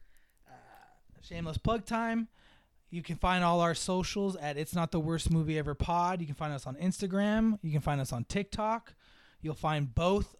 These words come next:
of those, uh, social medias tagged in the other t-, social media, 'cause you know that's how we do. Uh, on our, uh, w-, on our social medias, we post, uh,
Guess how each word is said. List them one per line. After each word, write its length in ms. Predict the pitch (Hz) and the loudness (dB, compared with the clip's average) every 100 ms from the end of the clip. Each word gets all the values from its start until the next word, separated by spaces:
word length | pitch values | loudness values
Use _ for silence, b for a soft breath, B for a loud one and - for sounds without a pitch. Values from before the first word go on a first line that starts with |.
| - | -6
of 220 | 160 151 | -6 -4
those, 320 | 160 165 165 127 - _ _ _ | -4 -2 -4 -8 -20 _ _ _
uh, 260 | 170 151 139 131 127 _ _ | -16 -14 -14 -18 _ _ _
social 340 | - 170 151 | -10 -8 -4
medias 340 | 160 165 175 - | -4 -4 -8 -10
tagged 540 | - 156 156 175 170 | -10 -4 0 0 -4
in 380 | - 151 170 170 | -10 -6 -2 -2
the 180 | 151 143 | -4 -4
other 300 | 156 160 151 | -4 -4 -8
t-, 180 | 139 165 - - _ - | -12 -18 -18 -20 _ -18
social 360 | 170 151 143 | -14 -14 -14
media, 340 | 143 139 147 180 | -16 -16 -18 -18
'cause 200 | 175 135 | -20 -18
you 80 | 135 | -14
know 160 | 139 131 | -14 -16
that's 140 | 139 135 | -20 -18
how 140 | 135 | -18
we 120 | 131 | -16
do. 220 | 135 120 113 - B B B B B B | -18 -20 -16 -12 B B B B B B
Uh, 60 | 156 151 151 143 | -4 -2 -4 -4
on 160 | 160 180 | -2 0
our, 300 | 175 175 170 | 0 -2 -2
uh, 180 | 165 151 | -2 -4
w-, 200 | 147 160 | -8 -6
on 140 | 160 | -4
our 80 | 165 | -4
social 280 | - 180 175 | -6 -8 -6
medias, 280 | 175 180 175 | -8 -8 -12
we 80 | 165 | -16
post, 460 | - 170 170 - _ b b b b b b b _ | -12 -10 -10 -16 _ b b b b b b b _
uh, 260 | 147 139 | -12 -12